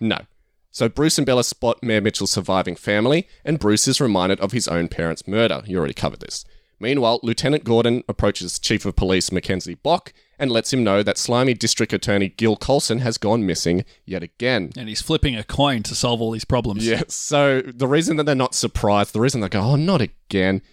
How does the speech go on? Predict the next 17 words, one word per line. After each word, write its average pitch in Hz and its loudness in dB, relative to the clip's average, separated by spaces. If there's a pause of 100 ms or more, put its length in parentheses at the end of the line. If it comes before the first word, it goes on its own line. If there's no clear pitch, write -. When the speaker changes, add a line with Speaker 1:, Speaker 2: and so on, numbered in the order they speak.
(120)
Speaker 1:
is 98 -10
that 98 2 (100)
Gil 143 2
Colson 107 2
is 98 2
involved 95 2
with, 92 -4
like, 85 -2
shady 92 2
underworld 87 2
figures. 95 0
He 117 0
was 107 0
the - -4
one 101 0
who, 101 -2
like, 87 -4